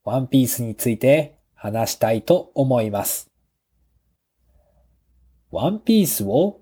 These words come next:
見たことがない人は、ぜひ見てください。とてもおすすめです。ワンピース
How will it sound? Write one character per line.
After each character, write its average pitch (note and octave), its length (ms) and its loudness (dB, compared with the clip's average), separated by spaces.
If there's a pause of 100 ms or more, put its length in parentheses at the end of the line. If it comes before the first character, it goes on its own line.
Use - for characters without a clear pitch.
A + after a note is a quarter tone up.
見 A#2+ 180 -2
た F#3+ 220 2
こ C#3+ 160 0
と C3+ 260 2
が B2 220 2
な A2+ 260 0
い F3+ 220 2
人 A2+ 400 -2
は、 G#3+ 360 2 (380)
ぜ G2+ 300 0
ひ - 340 0 (560)
見 G2+ 160 -8
て A2 240 0
く - 160 -8
だ G#2 220 0
さ G2+ 340 -2
い。 G3 240 0 (320)
と G#2+ 160 -6
て C#3+ 160 4
も C#3 360 4 (240)
お B2+ 120 2
す B2 160 -2
す A#2 220 -2
め G#2+ 160 0
で F#2+ 100 -4
す。 - 260 -8 (2250)
ワ A#2 240 4
ン A3+ 120 -4
ピ A3+ 140 4
ー E3+ 60 2
ス - 280 -8